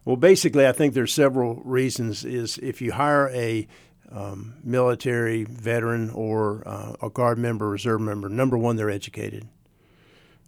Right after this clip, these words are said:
Um, they're dutiful. They're gonna show up for work. They're gonna do their best they can out of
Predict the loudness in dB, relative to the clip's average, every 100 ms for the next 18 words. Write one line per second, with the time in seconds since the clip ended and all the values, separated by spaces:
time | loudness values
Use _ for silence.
0 | _ -4 -2 -2 -2 0 0 -2 -8 -14
1 | _ _ _ _ -8 -6 -4 -4 -2 0
2 | 2 0 -2 0 2 2 0 -6 -6 -4
3 | -4 -2 -2 -2 -4 -6 -4 -4 -4 -8
4 | -6 -6 -4 -4 -4 -4